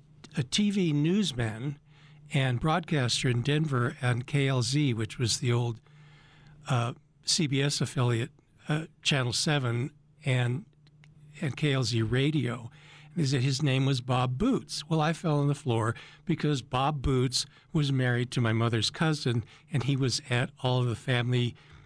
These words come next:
Thanksgiving and Christmas things, and all this time I never knew that he was part of that, but it made sense. So the money was raised. Now, I,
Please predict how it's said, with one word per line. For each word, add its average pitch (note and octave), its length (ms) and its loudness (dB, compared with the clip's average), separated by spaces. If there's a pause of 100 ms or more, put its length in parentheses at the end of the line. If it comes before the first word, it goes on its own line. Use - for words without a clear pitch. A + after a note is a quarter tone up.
(120)
Thanksgiving C3+ 560 0
and A#2 100 0
Christmas D3 440 -2
things, A#2+ 340 0
and D#3 180 0
all C#3+ 140 0
this C#3 160 -2
time C3+ 240 0
I A#2+ 100 2
never A#2+ 320 2
knew A2+ 460 0 (1000)
that A#2+ 180 2
he C3 140 0
was A#2+ 180 0
part B2 280 0
of A2 100 -6
that, A2 300 -12
but - 180 -8 (220)
it C3 260 -2
made B2 160 0
sense. A2+ 480 -2 (1040)
So E3 200 2
the C3 120 0
money D#3 300 2
was B2+ 300 0
raised. B2 460 0
Now, B2 220 0 (640)
I, G#3+ 140 -6